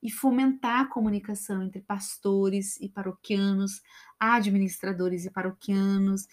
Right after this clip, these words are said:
e as gerações mais velhas e mais novas da igreja, né? Eu, eu percebo assim, ó,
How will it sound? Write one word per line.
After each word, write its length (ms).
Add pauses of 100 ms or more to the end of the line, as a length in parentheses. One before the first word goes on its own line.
(300)
e 60
as 80
gerações 420
mais 240
velhas 460
e 40
mais 200
novas 300
da 100
igreja, 680
né? 300
Eu, 220
eu 120
percebo 500
assim, 280
ó, 80